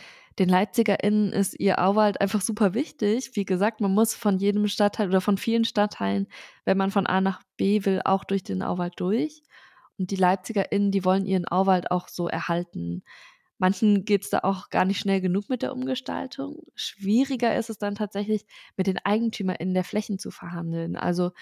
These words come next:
diese Grundstücke, an denen da gebaut wird, die gehören ja alle Menschen. Und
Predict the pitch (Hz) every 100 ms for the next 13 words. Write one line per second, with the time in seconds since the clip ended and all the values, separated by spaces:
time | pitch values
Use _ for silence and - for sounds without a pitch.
0 | - - - 190 180 - 208 277 - 208
1 | - - 185 190 190 180 175 175 175 214
2 | 214 196 185 180 175 190 214 - 175 170
3 | 175 185 - 262 311 - - - _ _
4 | - 196 190